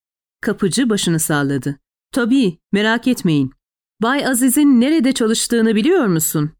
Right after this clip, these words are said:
"Biliyorum diyemem. Adam zamanının çoğunu kendi başına geçiriyor. Arada bir günaydın falan diyor ama hepsi bu." "Arabası var mı?"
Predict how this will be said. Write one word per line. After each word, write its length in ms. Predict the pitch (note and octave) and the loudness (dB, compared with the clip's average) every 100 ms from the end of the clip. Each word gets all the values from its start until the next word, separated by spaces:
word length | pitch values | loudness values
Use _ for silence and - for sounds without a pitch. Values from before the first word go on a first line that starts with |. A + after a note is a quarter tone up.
| _ _ _ _ _ - | _ _ _ _ _ -4
"Biliyorum 600 | F3+ G#3 F4+ F4+ F#4 F4+ | 0 2 2 4 4 4
diyemem. 520 | D#4 E4 B3 F3+ E3 | 2 2 2 2 -2
Adam 400 | - A3 C4+ C#4+ | -2 -2 2 2
zamanının 680 | A#3+ B3 B3 C4+ C#4 C4+ D#4 | 2 2 2 2 4 4 2
çoğunu 480 | - E4+ D#4+ C#4+ E4+ | 0 0 2 2 0
kendi 340 | - B3+ E4 | 0 2 2
başına 320 | C4+ C4 C4 | 0 2 2
geçiriyor. 640 | A3+ D#3+ - E3 E3 D#3 D#3 _ _ _ | 2 0 0 0 2 0 -4 _ _ _
Arada 320 | A#3 D4+ E4+ | -2 0 2
bir 120 | D#4+ D#4+ | 2 2
günaydın 480 | A#3+ C#4+ D4 D#4 | 2 2 2 0
falan 340 | D#4 C#4 D4+ C4 | 0 2 2 2
diyor 220 | A3+ D4 | 2 2
ama 280 | G#4 E4 E4+ | 2 2 2
hepsi 380 | D#4 - C#4+ F#3 | 0 0 0 0
bu." 200 | D3 - _ _ _ _ _ | -2 -4 _ _ _ _ _
"Arabası 480 | G#3 A#3 C4 - C#4 | -2 0 0 0 0
var 220 | F#3 D#3+ | 2 2
mı?" 280 | D#3+ C4+ | 2 0